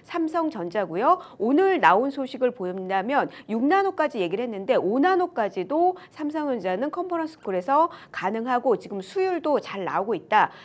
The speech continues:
앞으로 상용화도 가능할 것 같다. 여기까지 지금 가고 있는 그런 상황입니다. 그래서 지금 어떻게 파운드리 업체 시장을 배분하고 있냐,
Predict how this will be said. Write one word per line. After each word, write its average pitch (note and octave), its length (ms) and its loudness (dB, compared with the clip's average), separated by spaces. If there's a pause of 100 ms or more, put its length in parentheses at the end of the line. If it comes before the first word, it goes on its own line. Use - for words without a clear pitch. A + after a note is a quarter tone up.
앞으로 - 360 -4
상용화도 F4 500 -2
가능할 G#3 340 -6
것 G3+ 100 -2
같다. E3 220 -4
여기까지 D4+ 500 4
지금 F#3+ 140 -8
가고 F#3+ 320 -6
있는 A#3+ 400 0 (180)
그런 F#3 220 -6
상황입니다. F#3 760 -2 (260)
그래서 F4 280 0
지금 D4+ 200 -2
어떻게 C#4+ 800 0
파운드리 F4+ 600 -2
업체 A#3 320 -2
시장을 C#4 760 -2
배분하고 B3 560 -2
있냐, F3+ 420 2